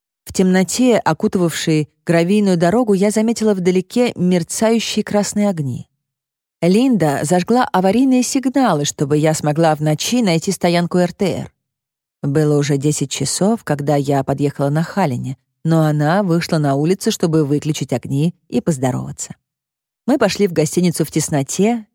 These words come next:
и Линда налила мне воды. Один из ослепительно ярких фонарей не желал выключаться.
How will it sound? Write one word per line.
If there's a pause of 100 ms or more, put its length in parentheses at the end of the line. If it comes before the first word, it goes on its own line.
(300)
и
Линда
налила
мне
воды. (680)
Один
из
ослепительно
ярких
фонарей
не
желал
выключаться.